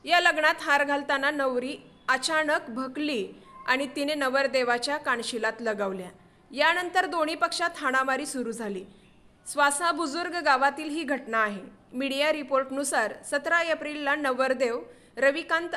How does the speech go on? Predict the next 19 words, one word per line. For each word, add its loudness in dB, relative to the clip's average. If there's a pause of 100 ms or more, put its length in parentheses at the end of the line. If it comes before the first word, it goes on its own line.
अहिरवार 0
वरात 2
घेऊन -6
नवरीच्या 0
घरी 0
आला 4
होता. -8 (380)
लग्नाचे 2
सगळे 2
रीतिरिवाज 0
सुरू -2
होते. -4 (320)
या 6
दरम्यान 0
जेव्हा 2
हार 2
घालण्याची -2
वेळ -2
आली, 0